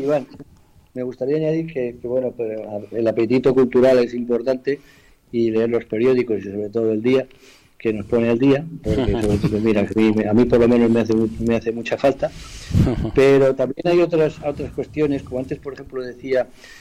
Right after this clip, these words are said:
Speaker 1: eh, decía Adolfo, eh, que, que, bueno, pues que muchos jóvenes tienen que salirse fuera porque en las ciudades el centro, eh, se ha hecho más caro, porque se ha turistizado, como se diga,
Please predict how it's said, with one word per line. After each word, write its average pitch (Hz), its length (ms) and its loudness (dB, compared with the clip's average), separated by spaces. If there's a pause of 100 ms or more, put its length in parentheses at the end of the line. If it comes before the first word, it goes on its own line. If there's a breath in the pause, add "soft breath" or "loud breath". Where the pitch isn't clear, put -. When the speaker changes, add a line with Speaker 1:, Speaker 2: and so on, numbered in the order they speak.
(120 loud breath)
Speaker 1:
eh, 123 100 -6
decía 120 300 2
Adolfo, 127 400 0 (460)
eh, 120 680 2
que, 113 500 0 (300)
que, 104 120 -6
bueno, 139 180 0
pues - 160 -8
que - 100 -6
muchos 123 280 0
jóvenes 131 400 2
tienen 120 200 2
que 120 120 -2
salirse 117 320 -2
fuera 139 340 2
porque 113 240 -4
en 110 80 0
las 110 120 -4
ciudades 113 480 -2
el 110 220 -6
centro, 113 460 -2 (540 soft breath)
eh, 113 360 2
se 123 100 0
ha 117 40 4
hecho 107 140 0
más 104 160 -6
caro, 139 400 4
porque 110 240 0
se 120 120 -4
ha 117 60 -2
turistizado, 113 1040 -2
como 113 200 -8
se 107 120 -6
diga, 127 220 -2